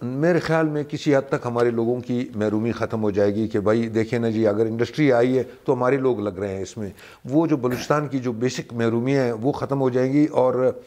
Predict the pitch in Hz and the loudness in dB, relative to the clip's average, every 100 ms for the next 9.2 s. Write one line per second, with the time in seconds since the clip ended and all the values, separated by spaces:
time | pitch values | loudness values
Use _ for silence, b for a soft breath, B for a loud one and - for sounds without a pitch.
0 | B B B B 127 139 143 113 113 117 | B B B B 2 4 4 2 -2 -2
1 | 131 165 165 160 131 131 147 139 127 120 | 0 0 0 0 2 0 0 2 2 2
2 | 113 110 120 123 120 117 107 107 101 101 | 2 2 2 0 -2 0 0 0 0 2
3 | 123 123 131 113 123 117 120 95 92 - | 0 -2 -4 -4 -6 -6 -6 -6 -6 -2
4 | 117 127 120 123 107 120 123 120 110 104 | -2 -2 -4 -6 -4 -8 -8 -10 -10 -6
5 | 104 101 101 98 95 - 117 131 127 120 | -6 -8 -10 -12 -10 -4 0 0 0 -4
6 | 117 117 113 B B - 113 107 110 139 | -2 -2 -4 B B 0 0 2 -2 0
7 | 139 127 127 123 120 101 101 - 131 127 | -2 0 0 2 0 0 0 0 0 0
8 | 113 117 120 120 117 110 127 110 110 120 | -2 0 2 2 2 -4 0 0 -2 -4
9 | 123 120 | -2 -4